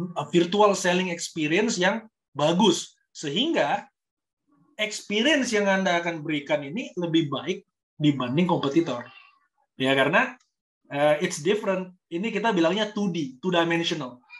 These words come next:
Kalau face to face kan three D gitu ya. Dan juga ada aspek-aspek lain yang, uh, ya kita harus perhatikan. Gitu ya. Nanti kita akan lihat,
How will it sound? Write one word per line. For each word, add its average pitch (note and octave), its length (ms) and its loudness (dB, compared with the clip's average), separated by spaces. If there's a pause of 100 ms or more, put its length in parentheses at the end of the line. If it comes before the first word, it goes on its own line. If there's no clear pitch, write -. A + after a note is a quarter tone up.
(160)
Kalau F3 240 4
face F3+ 160 4
to F#3 160 -2
face G#3 160 2
kan A3 160 0
three F#3 160 2
D G3 240 4
gitu E3+ 160 -4
ya. C#3+ 240 -2 (480)
Dan D#3 240 -2
juga E3+ 320 4
ada E3+ 400 0
aspek-aspek E3 560 -6
lain F3+ 240 -2
yang, E3 180 -6 (600)
uh, C3+ 640 4 (400)
ya C#3+ 160 0
kita D#3 240 2
harus - 80 -6
perhatikan. B2+ 560 -6 (640)
Gitu C#3+ 160 4
ya. B2+ 160 4
Nanti C#3 240 2
kita E3 240 2
akan C#3 160 -4
lihat, C3+ 240 -2